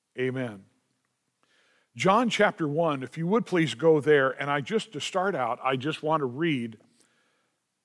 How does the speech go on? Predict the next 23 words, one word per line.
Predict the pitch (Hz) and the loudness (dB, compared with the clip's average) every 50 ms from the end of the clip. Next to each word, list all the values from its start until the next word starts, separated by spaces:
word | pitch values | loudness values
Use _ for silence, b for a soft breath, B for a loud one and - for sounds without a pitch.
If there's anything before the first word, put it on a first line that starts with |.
| _ _ _ _ _ _ _ _ _ _ - | _ _ _ _ _ _ _ _ _ _ -16
three | - - 175 202 220 208 | -8 -2 0 2 4 4
verses, | 156 165 160 147 131 - - 104 87 - | 4 4 2 2 2 0 -4 -6 -6 -8
starting | - - - 151 160 175 175 170 160 147 | -6 0 2 4 4 4 2 0 -2 -4
in | 147 139 127 | -8 -8 -4
verse | 110 151 143 - - | -4 -4 -2 -2 -2
six. | - - 135 120 - - - - | 0 2 2 2 0 -4 -8 -4
We | 147 151 | -4 -2
were | 147 139 139 | 0 0 0
there, | 113 147 165 165 170 160 | 0 2 2 2 2 0
we | 123 127 127 127 123 - | -2 -4 -6 -6 -6 -6
ended | 156 185 190 175 175 151 | -6 -4 -2 -2 -2 0
at | 147 135 127 | -2 -4 -4
verse | 120 143 147 135 - | -4 -4 -4 -4 -6
five | - - 160 160 151 151 151 143 139 - - b b b b b b b b | -6 -2 0 0 0 0 0 -2 -4 -4 -8 b b b b b b b b
last | b 117 139 156 175 175 - - | b 2 4 4 4 2 -2 -4
time | 156 139 135 131 120 131 | -2 -2 -2 -2 -4 -4
we | 135 135 | -2 -2
were | 131 123 127 | 0 0 0
able | 139 143 135 131 123 | 0 -2 -2 -4 -8
to | - 127 | -8 -8
meet | 120 127 147 151 135 | -6 -4 -4 -4 -4
with | 120 120 104 - | -6 -10 -10 -10
this. | 117 110 104 107 - - | -12 -10 -10 -12 -14 -16